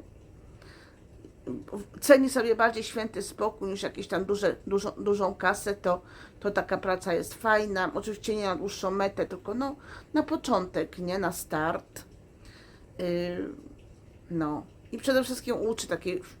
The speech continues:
w młodych, bardzo młodych ludziach uczy tego właśnie fajnego takiego gospodarowania pieniędzmi. To jest dobre, dlatego że naprawdę Andy się już tak dużo nauczył, jeśli chodzi o,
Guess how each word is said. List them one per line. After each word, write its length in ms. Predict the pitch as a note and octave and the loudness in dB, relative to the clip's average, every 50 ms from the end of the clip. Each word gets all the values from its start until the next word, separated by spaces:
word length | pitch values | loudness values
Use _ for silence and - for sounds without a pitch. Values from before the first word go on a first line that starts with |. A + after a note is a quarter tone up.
| - - | -12 -12
w 140 | G3 F#3+ | -10 -4
młodych, 360 | G3 A3+ A#3 B3 A#3+ A#3 G#3+ G3 | 2 6 8 8 8 8 4 4
bardzo 280 | G#3 G#3 G#3 G#3 G#3 | 4 4 4 4 -2
młodych 320 | G3+ F#3+ F#3 F3+ G3 F#3+ - | 0 0 0 -2 -2 -6 -6
ludziach 340 | F3+ F#3 F3 F3+ F3 - | -10 -8 -6 -6 -8 -8
uczy 200 | F3+ F3 - F#3 | -8 -10 -8 -8
tego 240 | E3+ E3 D3 - - | -6 -6 -6 -6 -6
właśnie 280 | - - - - - D#3+ | -8 -8 -10 -10 -12 -10
fajnego 420 | - E3 E3 D#3+ D#3+ D3+ D3+ D3+ | -6 -4 -2 0 0 0 -2 -4
takiego 480 | - - - - - C#3+ - - - - - - - - - - | -4 -6 -10 -10 -12 -8 -6 -6 -6 -6 -12 -20 -20 -20 -14 -2
gospodarowania 840 | - E3+ F3 - - D#3+ E3+ E3+ E3 E3 E3+ F3 F3 E3 E3+ - - | 0 0 0 0 -4 -2 0 0 0 0 0 0 -2 -2 -2 -2 -4
pieniędzmi. 800 | - - D3+ - - D3+ D#3 E3 F3 D#3+ - - - - D3+ D3 | -4 -6 -6 -4 -4 -2 -2 -2 -4 -4 -4 -8 -8 -8 -8 -2
To 140 | - F#3 | 0 2
jest 260 | F#3 F#3 F3+ F3 - - | 2 2 0 -4 -4 -4
dobre, 440 | E3+ D3 - - - - A#2 A2 | -4 -4 -4 -6 -8 -8 -8 -8
dlatego 360 | - - - - - - - F3 | -8 -10 -14 -16 -12 -10 -8 -6
że 60 | F3 | -6
naprawdę 500 | E3+ D#3+ - F3 E3+ F3+ F3 E3 D3 - - - - - - - | -6 -6 -2 0 0 0 0 -2 -4 -4 -6 -16 -20 -16 -4 2
Andy 240 | - G3 F#3+ E3 F3+ | 2 2 4 2 -4
się 140 | - - F3+ | -4 -4 -4
już 120 | F3 - | -4 -2
tak 200 | - A3+ G3+ G#3 | 2 2 2 2
dużo 240 | - G3 F#3+ G3 F3+ | 0 -4 0 2 2
nauczył, 400 | F3+ E3 C#3 D#3 G3 - - F#3 | 2 2 0 -2 -4 -4 -2 -4
jeśli 260 | E3+ E3+ - - E3+ | -2 -4 -4 -8 -6
chodzi 320 | E3+ E3+ F3 E3+ - F#3 G#2 | -4 -4 -4 -2 -2 -2 -2
o, 160 | A#2 - | -2 -4